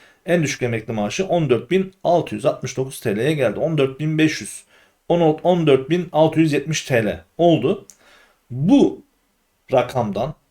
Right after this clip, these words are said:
bir nokta yedi milyonla üç nokta yedi milyon emekliyi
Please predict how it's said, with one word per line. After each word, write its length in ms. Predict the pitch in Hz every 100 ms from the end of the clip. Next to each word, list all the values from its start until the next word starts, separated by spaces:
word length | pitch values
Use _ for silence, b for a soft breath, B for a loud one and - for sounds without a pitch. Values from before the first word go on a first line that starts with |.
| -
bir 200 | 196 196
nokta 240 | 156 -
yedi 240 | 120 151 175
milyonla 640 | 165 131 127 120 127 147 -
üç 180 | 165 -
nokta 220 | 135 131
yedi 180 | 131 151
milyon 380 | 143 127 147 -
emekliyi 640 | 127 123 - 127 160 -